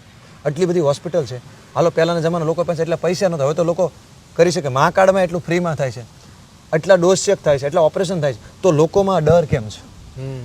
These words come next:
Speaker 1: કોઈને પથરી થાય તો કેમ આ મૃત્યુ નથી દેખાતું? કે ઓપરેશનથી કઢાઈ નાખશું, બીક વહી જાય. કેમ નથી થતું? કારણ કે એને ખબર છે કે પથરી કઢાઈ નાખશું, કાંઈ પ્રશ્ન નથી થવાનો, પછી પાછી થાય, પછી પાછી કઢાવશું. પણ કેન્સરમાં કેમ થાય? કેન્સરમાં મૃત્યુ થાય. મૃત્યુ શા માટે થાય?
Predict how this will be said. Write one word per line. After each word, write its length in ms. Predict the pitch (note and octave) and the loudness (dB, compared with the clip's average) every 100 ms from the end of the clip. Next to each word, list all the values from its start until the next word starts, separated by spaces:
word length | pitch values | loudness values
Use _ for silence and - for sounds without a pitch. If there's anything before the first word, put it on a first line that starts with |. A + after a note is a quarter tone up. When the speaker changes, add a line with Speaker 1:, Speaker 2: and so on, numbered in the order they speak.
| A2+ | -8
Speaker 1:
કોઈને 180 | C3+ F3 | -2 -2
પથરી 320 | F3 F3+ G#3 | 0 2 2
થાય 140 | F#3+ G3+ | 6 4
તો 60 | |
કેમ 220 | D3+ G#3 F3+ | 4 2 2
આ 40 | |
મૃત્યુ 340 | D3 E3 F#3 | 0 -2 -2
નથી 120 | E3 C#3+ | -2 0
દેખાતું? 280 | C3 B2+ | -2 -2
કે 80 | D3+ | 0
ઓપરેશનથી 380 | F3+ F#3+ F3+ F#3 | 0 -2 -4 -2
કઢાઈ 200 | G3+ G#3+ | 2 2
નાખશું, 240 | E3+ C3 | 2 -2
બીક 180 | C#3 D#3 | -4 -2
વહી 100 | E3+ | -4
જાય. 120 | E3 - - - - - - - - | -6 -12 -18 -20 -20 -20 -20 -20 -6
કેમ 160 | F3+ F#3 | -2 0
નથી 120 | E3+ | 0
થતું? 240 | C#3+ B2+ A#2+ - - - | -2 -4 -10 -20 -20 -6
કારણ 120 | D3+ D#3+ | -4 -2
કે 60 | |
એને 160 | D3+ G#3+ | 0 -2
ખબર 320 | - F#3 A#3 | 2 6 6
છે 140 | G#3+ | 6
કે 60 | D#3+ | 2
પથરી 260 | F#3 G#3 G#3+ | 0 2 2
કઢાઈ 200 | A#3 G#3 | 4 2
નાખશું, 240 | D3 D3+ | -2 -2
કાંઈ 100 | E3+ | -2
પ્રશ્ન 260 | F3 F3 G#3+ | -2 -4 -4
નથી 80 | |
થવાનો, 200 | G3+ E3+ | 0 0
પછી 140 | D3 E3+ | 0 -4
પાછી 200 | F3 - | -4 0
થાય, 120 | G#3 | 0
પછી 160 | F3+ F3 | 0 -2
પાછી 200 | A3+ A3 | -2 0
કઢાવશું. 400 | F3+ C3+ A#2 - - - - - - | -2 -2 -4 -20 -20 -20 -20 -20 -12
પણ 120 | - D#3 | -8 -4
કેન્સરમાં 560 | D#3 F3 E3+ G3 F#3+ | -2 -2 0 -2 -2
કેમ 200 | E3+ D#3+ | -6 -6
થાય? 100 | B2 | -6
કેન્સરમાં 460 | C3 D#3+ E3 D#3+ A#2+ | -6 -6 -6 -6 -4
મૃત્યુ 280 | D3 - B2 | -6 -6 -12
થાય. 100 | - - - | -14 -16 -4
મૃત્યુ 380 | D3 G3 - A#3+ | -4 -4 -6 -6
શા 220 | - D#3 | -4 -4
માટે 240 | A#2 G#2 | -6 -10
થાય? 140 | G2+ | -12